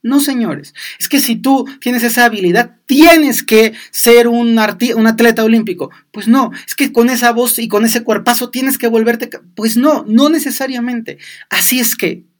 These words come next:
tengan el valor de buscar la plenitud.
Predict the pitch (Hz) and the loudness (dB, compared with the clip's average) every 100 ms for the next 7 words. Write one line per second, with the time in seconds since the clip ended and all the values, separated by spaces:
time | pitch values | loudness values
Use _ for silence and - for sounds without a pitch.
0 | _ _ _ _ _ _ _ - 233 247 | _ _ _ _ _ _ _ 0 2 4
1 | 208 160 156 143 143 135 127 - _ _ | 0 -2 -4 -2 -4 -4 -8 -14 _ _
2 | _ _ _ 170 175 180 190 208 220 220 | _ _ _ -4 -2 -2 0 -2 0 -2
3 | 220 185 170 175 233 - | -2 -2 -2 -2 -6 -6